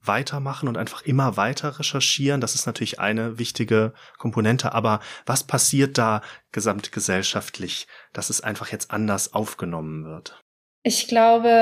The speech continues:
Speaker 2: äh, die Einschätzung davon, was persönliche Grenzen sind,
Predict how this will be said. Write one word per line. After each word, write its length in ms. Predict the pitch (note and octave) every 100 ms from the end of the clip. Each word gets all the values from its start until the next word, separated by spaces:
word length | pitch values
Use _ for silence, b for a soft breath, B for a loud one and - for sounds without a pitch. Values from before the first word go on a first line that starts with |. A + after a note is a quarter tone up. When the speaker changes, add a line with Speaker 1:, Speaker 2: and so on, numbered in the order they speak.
| A3+ A3+ A3+
Speaker 2:
äh, 200 | A3 G#3+
die 160 | A3 -
Einschätzung 520 | G#3 A3 B3 - A3
davon, 720 | G#3+ G#3+ A#3+ A3+ A3+ A3+ - -
was 320 | A3+ G#3+ -
persönliche 520 | A#3 A3 G#3+ G#3+ A3
Grenzen 720 | G#3+ G#3 B3 - A3 G#3 G#3 -
sind, 500 | - G#3 G#3 G#3